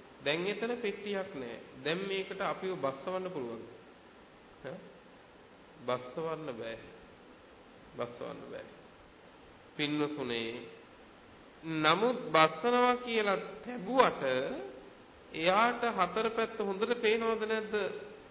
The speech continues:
ආවරණයක් නැති නිසා. මොකද දැන් බිත්ති හතරක් නෑ. දැන් හොඳට හතර පැත්ත පේනවා. පින්වත්නි, අන්න ඒ වගේ තමයි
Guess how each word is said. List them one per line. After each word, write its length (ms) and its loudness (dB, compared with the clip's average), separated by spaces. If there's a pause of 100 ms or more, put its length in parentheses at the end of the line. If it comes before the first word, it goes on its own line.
(420)
ආවරණයක් 760 6
නැති 240 -4
නිසා. 380 -6 (960)
මොකද 300 -2
දැන් 260 0
බිත්ති 280 -4
හතරක් 460 -2
නෑ. 220 -6 (1160)
දැන් 240 0
හොඳට 260 0
හතර 340 0
පැත්ත 260 -4
පේනවා. 420 -8 (1200)
පින්වත්නි, 600 -2
අන්න 300 -2
ඒ 160 -2
වගේ 240 2
තමයි 480 -4